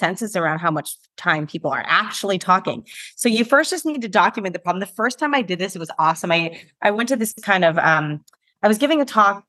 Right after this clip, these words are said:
among a bunch of senior leaders, and at the table was the C E O, and everyone had told me that he talked too much, and he insisted that he didn't.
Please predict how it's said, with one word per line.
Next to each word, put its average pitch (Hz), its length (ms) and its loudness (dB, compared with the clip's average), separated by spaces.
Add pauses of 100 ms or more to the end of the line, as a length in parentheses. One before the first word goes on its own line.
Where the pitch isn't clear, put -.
among 185 320 2
a 170 40 -2
bunch 185 200 0
of 180 80 -8
senior 240 340 2
leaders, 175 400 0
and 170 180 -2
at 175 180 -2
the 180 60 0
table 247 400 -2
was 208 180 -4
the 196 100 -10
C 180 260 -12
E 170 180 -2
O, 165 400 4 (280)
and 196 100 0
everyone 220 320 2
had 208 140 -6
told 202 240 -2
me 208 100 -2
that 185 140 -4
he 185 100 -10
talked 190 340 -4
too 214 80 -6
much, 156 220 -6
and 180 100 -6
he 180 60 -4
insisted 208 460 -6
that 190 80 -4
he 180 80 -4
didn't. 175 320 -2